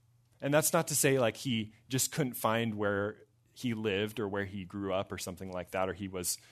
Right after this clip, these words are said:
you know, out in town and he couldn't get back home. No, Zacchaeus was lost, and that word means speaking of somebody who is ruined, somebody who has a soul that is in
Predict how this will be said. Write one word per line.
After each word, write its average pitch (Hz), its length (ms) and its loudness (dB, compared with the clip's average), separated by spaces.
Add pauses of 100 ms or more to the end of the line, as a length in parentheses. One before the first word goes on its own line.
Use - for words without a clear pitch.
(140)
you 107 80 -4
know, 98 80 2
out 98 240 2
in 101 100 -2
town 104 300 0
and 95 80 -6
he 90 60 -12
couldn't 113 320 -10
get 104 200 -4
back 90 220 -4
home. 101 400 -6 (960)
No, 117 140 -2
Zacchaeus 139 580 2
was 123 160 -4
lost, 104 680 2 (600)
and 107 540 -2
that 127 220 4
word 135 580 4
means 120 420 0 (600)
speaking - 440 -2
of 120 80 0
somebody 123 420 0
who 104 200 -2
is 92 200 -4
ruined, 92 680 -8 (1120)
somebody 156 460 2
who 123 320 -2
has 117 640 2 (1040)
a - 60 -14
soul 131 540 2
that 101 180 0
is 98 200 -4
in 101 240 -6